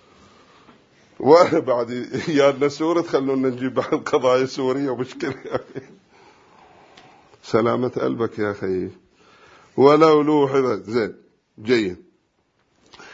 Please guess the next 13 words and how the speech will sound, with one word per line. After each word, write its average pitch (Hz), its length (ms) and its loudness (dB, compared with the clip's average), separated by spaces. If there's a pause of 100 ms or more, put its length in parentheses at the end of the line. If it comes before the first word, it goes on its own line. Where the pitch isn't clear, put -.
فإن 165 420 4
كانت 185 600 4
المنفعة 156 720 2
المحللة 156 800 2
لتلك 147 520 -4
الصفة 147 640 0 (340)
مما 131 540 2
يعتد 127 640 0
بها 160 880 4 (260)
فلا 127 440 2
إشكال 160 500 2
في - 120 -4
الجواز. 143 840 2